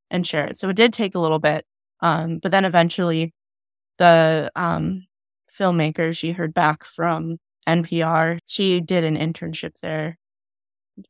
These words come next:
Yeah, she did an internship there a few years ago. So she had, she reached out to someone she knew or something, and they put her in touch with the right people, and they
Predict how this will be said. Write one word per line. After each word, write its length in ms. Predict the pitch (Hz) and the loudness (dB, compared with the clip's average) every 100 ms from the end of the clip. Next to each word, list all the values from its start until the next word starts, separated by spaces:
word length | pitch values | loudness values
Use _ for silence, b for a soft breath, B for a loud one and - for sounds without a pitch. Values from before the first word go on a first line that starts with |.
| - _ | -20 _
Yeah, 180 | - 170 | -6 -6
she 160 | - - | -4 -2
did 100 | 247 | 0
an 120 | 233 214 | 2 0
internship 360 | 202 175 165 | -4 -6 -8
there 120 | 165 160 | -6 -6
a 40 | |
few 100 | 165 | -4
years 180 | 165 156 | -2 -2
ago. 300 | 151 151 156 - _ _ | 0 2 2 -4 _ _
So 380 | - 170 165 160 - _ _ | -2 2 2 2 -6 _ _
she 640 | - - 185 175 170 151 - _ | -6 -2 2 2 2 -2 -6 _
had, 440 | - 175 170 165 170 - _ _ _ _ _ _ _ _ _ | -10 2 4 4 -2 -12 _ _ _ _ _ _ _ _ _
she 200 | - 190 | -10 -2
reached 260 | 190 196 | 0 2
out 140 | 185 165 | 2 2
to 60 | |
someone 300 | 170 170 156 | 0 -2 0
she 200 | 156 - | -2 -2
knew 200 | 156 151 | 0 0
or 120 | 156 160 | 0 0
something, 420 | 165 165 160 160 | -2 -2 0 0
and 100 | 156 | 0
they 100 | 156 | 0
put 200 | - 170 | -2 -2
her 280 | 165 165 160 | 0 -2 -4
in 100 | - | -6
touch 240 | 208 170 - | -4 -4 -4
with 100 | 170 | -6
the 100 | 160 | -2
right 200 | 156 - | -2 -2
people, 300 | 214 226 220 | -4 0 2
and 160 | 202 | 4
they 220 | 160 151 | 2 0